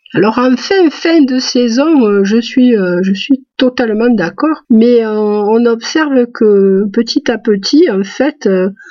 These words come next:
on se met à dépouiller, euh, les tomates de plus en plus tôt et les effets sont un peu dramatiques.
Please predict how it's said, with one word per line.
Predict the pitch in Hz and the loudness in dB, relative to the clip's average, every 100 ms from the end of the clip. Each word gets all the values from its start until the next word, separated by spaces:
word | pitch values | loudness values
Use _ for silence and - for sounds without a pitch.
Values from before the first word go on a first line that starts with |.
| - - - | -20 -10 -2
on | 214 | 0
se | 226 254 | 0 2
met | 247 277 | 2 2
à | 240 | 0
dépouiller, | 233 226 - 240 247 254 254 | -4 -8 -2 2 4 2 2
euh, | 202 | 0
les | 190 185 185 | 0 0 0
tomates | 190 214 233 247 214 | 0 0 0 -2 -2
de | 190 | -2
plus | 196 - 247 | -2 0 0
en | 240 | 0
plus | 233 - 196 | -2 -4 -2
tôt | 240 269 302 208 | 0 2 4 4
et | 196 196 | 2 2
les | 220 208 | 0 0
effets | 208 - 233 | -2 -2 -2
sont | - 220 214 220 | -2 -2 0 2
un | 202 196 | 2 2
peu | 220 | 0
dramatiques. | 208 214 208 190 190 - 196 - | 0 0 0 -2 -4 -6 -6 -8